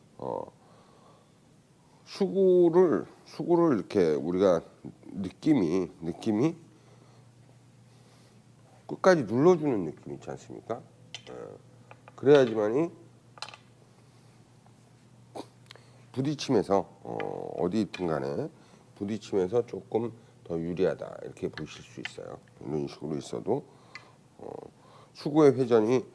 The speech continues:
열한 시 오십 분이면 열한 시 오십 분을, 어, 그대로 주려면 이 수구가 브릿지가 이렇게 좀 느슨하면 이 우리가 이 부딪히면서 충돌이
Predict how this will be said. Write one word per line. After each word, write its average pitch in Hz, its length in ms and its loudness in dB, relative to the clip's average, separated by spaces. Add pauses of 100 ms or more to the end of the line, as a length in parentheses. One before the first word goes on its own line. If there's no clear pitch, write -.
(260)
열한 131 260 4
시 123 120 -6
오십 104 340 -4
분이면 78 480 -4 (220)
열한 117 200 4
시 104 120 -6
오십 90 260 -4
분을, 110 300 -6 (720)
어, 53 340 -10
그대로 135 300 2
주려면 80 600 -4 (280)
이 92 100 -4
수구가 151 600 0 (1080)
브릿지가 170 380 4
이렇게 127 420 4 (140)
좀 120 400 2 (800)
느슨하면 98 840 2 (380)
이 113 100 0
우리가 127 280 4
이 120 200 4
부딪히면서 135 600 0
충돌이 165 760 2